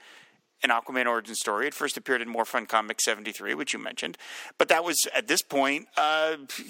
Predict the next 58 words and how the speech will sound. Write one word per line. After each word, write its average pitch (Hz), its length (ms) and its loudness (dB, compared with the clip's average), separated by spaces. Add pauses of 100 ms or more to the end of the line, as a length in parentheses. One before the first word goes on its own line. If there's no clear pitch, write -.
(200)
eighteen 180 400 4
years 294 280 4
ago. - 200 -2 (560)
Uh, 135 320 4
I 147 180 6
think 165 220 0
they 165 140 6
decided, 151 440 2
"Let's 147 320 0
just - 220 0
kind 170 180 0
of 156 80 0
freshen 180 360 0
him 165 100 2
up 202 160 2
a 185 60 -2
little 135 260 2
and 147 80 -8
give 139 160 2
him 156 140 -2
a 156 40 0
new 156 120 2
origin," 139 480 0
and, 143 180 -2
and 123 140 0
of 113 100 -8
course 139 200 -2
there 143 120 2
was 131 140 -4
no 135 180 2
idea 117 380 0
that 107 160 -8
there 117 80 -2
was 107 200 -6
an 101 120 -8 (100)
Earth 110 160 -6
One, 117 180 -2
Earth 104 200 -8
Two. 240 240 4
It 175 140 0
was 139 120 -4
just, - 240 -4 (280)
"Hey, 123 200 0 (240)
let's 156 260 0
just - 280 -2
sort 135 160 0
of 117 80 -4
start 120 260 2
over." 127 340 0 (300)
But 143 120 -6
this, 214 200 2
so - 160 -2
Robert 196 320 2
Bernstein 202 360 -4
wrote 151 200 2
this 147 160 -4
story. 123 300 -2
Now, 120 260 0